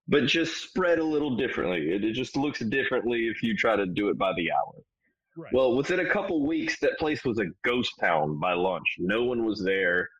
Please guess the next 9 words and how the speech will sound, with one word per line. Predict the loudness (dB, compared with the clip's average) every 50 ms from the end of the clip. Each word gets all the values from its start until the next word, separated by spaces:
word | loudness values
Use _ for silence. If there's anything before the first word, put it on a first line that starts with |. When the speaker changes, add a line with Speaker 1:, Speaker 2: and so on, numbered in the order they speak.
| _ _ _ _ _
Speaker 1:
Problem | -2 0 2 2 2 2 2 0 0 -2
Speaker 2:
Ah. | 0
Speaker 1:
solved. | 0 0 0 0 0 0 0 0 -2 -2 -4 -8 -10 -14 _ _ _ _ _ _ _ _ _ _ _ _ _ _
<laughs> | 4 6 6 4 2 -4 -6 -2
Speaker 2:
No. | -2 0 0 0 0 -2 -4 -6 -4 -4
Speaker 1:
Problem | -2 0 0 0 0 0 0 0 0 -2
solved, | -2 -2 0 2 2 2 2 0 -2 -6 -6 -2
right? | 0 2 2 2 2 0 -2 -6 _ _ _ _ _ _ _ _ _ _
Speaker 2:
Right. | -20 -20